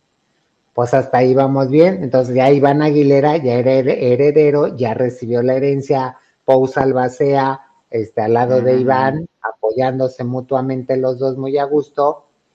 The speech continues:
Speaker 1: pero ¿qué creen? Que
Speaker 2: ¿Qué
Speaker 1: se les
Speaker 2: pasó?
Speaker 1: olvidó un pequeño detalle, un pequeñito.
Speaker 2: ¿Cuál?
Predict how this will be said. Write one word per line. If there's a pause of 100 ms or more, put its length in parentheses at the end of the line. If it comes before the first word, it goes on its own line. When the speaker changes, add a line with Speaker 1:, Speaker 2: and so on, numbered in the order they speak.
(260)
Speaker 1:
pero
¿qué
creen? (1000)
Que
Speaker 2:
¿Qué
Speaker 1:
se
les
Speaker 2:
pasó?
Speaker 1:
olvidó
un
pequeño
detalle, (760)
un
pequeñito. (840)
Speaker 2:
¿Cuál?